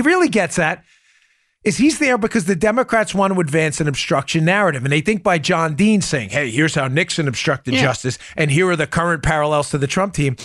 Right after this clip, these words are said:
Speaker 1: What Jim Jordan brilliantly brings up is, "Hey, John, John A., Johnny Boombots, Johnny Bag of Donuts,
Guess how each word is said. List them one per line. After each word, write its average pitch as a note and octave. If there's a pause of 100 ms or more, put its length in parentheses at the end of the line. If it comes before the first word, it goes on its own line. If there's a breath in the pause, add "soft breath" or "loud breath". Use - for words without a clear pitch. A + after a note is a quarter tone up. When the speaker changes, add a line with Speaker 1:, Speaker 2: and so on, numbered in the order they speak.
(240 loud breath)
Speaker 1:
What A3
Jim D4
Jordan G#3+
brilliantly A#3
brings D#3+
up C#3+
is, D3+ (340 loud breath)
"Hey, C#4
John, B3+ (300)
John D4
A., A3 (320)
Johnny D4
Boombots, D#4+
Johnny C4
Bag D#4
of D4+
Donuts, C#4+